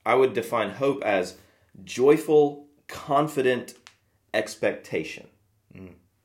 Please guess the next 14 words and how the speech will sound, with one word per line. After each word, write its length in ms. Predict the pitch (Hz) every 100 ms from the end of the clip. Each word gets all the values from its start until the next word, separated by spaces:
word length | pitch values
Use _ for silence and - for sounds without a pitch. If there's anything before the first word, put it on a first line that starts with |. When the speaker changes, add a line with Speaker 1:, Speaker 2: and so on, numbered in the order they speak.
| _ _ _ _ _ _ _ _ -
Speaker 1:
And 160 | 139
so 220 | 143 143
when 540 | 127 117 175 202 196 - -
you 280 | 131 147 143
have 440 | 143 127 110 -
courage, 760 | - - 143 135 82 76 - - _ _ _ _ _ _
you 280 | - 131 147
have 480 | 143 139 120 107 - -
a 240 | 104 98 -
confident, 880 | - - 170 185 185 107 80 - -
a 80 | 110
joyful, 800 | 110 - - 139 180 180 160 147
confident 760 | - - 151 160 - 92 87 - _ _ _ _ _ _
expectation 1120 | 127 - - 139 - - 151 156 - - -